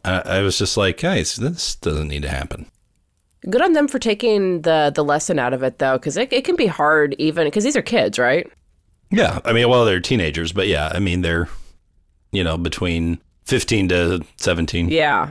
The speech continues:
Speaker 2: I'm in my mid-thirties and I still have a hard time sometimes stepping back and apologizing and realizing, "Okay, no, this is toxic. Let's figure this out."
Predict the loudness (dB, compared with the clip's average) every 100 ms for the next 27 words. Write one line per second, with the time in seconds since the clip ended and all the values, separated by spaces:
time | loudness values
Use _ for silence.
0 | 0 2 4 4 2 0 -2 0 0 2
1 | 0 0 0 2 2 2 2 0 0 0
2 | 0 0 0 0 0 0 0 0 2 2
3 | 0 -4 -2 0 2 0 2 0 2 -2
4 | 0 2 2 2 2 2 2 2 2 2
5 | 0 0 0 0 0 2 2 2 2 2
6 | 2 0 0 0 2 2 2 2 2 0
7 | 0 -2 -2 -4 -8 -10 -4 -2 0 -2
8 | -2 -2 -2 -2 0 0 0 -2 2 0
9 | -2